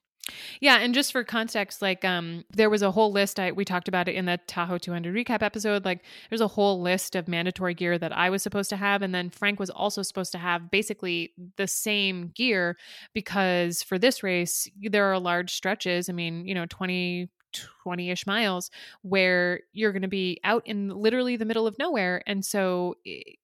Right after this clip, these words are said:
it's up to you. It's on you, baby. Like, you need to bring what you need to bring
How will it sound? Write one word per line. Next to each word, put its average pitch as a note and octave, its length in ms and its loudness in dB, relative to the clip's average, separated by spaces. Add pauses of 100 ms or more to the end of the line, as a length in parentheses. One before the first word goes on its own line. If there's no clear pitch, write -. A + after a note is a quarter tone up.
(180)
it's A3 220 0
up A#3 140 2
to A#3 100 -6
you. A#3 300 0 (120)
It's - 160 -6
on A#3+ 160 0
you, B3+ 120 0
baby. F3+ 300 0
Like, E3+ 300 -2 (420)
you G#3 180 2
need G#3 160 2
to G3 120 -2
bring G3 320 2
what F#3 160 0
you G3+ 120 0
need F#3+ 200 -2
to F#3 80 -8
bring F#3 580 0